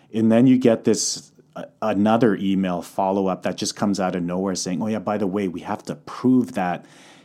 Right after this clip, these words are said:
you have, uh, enough money for closing costs." That's like, you know, enough cash to pay for the legal fees, property transfer tax, moving truck,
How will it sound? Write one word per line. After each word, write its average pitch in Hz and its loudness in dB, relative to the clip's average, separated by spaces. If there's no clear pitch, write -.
you 98 -2
have, 90 -4
uh, 82 -4
enough 95 -4
money 92 -2
for 82 -12
closing 92 -6
costs." - -14
That's - -10
like, 87 -6
you 95 -4
know, 78 -8
enough 92 -6
cash 90 -6
to 87 -14
pay 87 -10
for 87 -16
the 78 -14
legal 95 -4
fees, 92 -8
property 90 -8
transfer 92 -10
tax, 85 -12
moving 92 -6
truck, 87 -12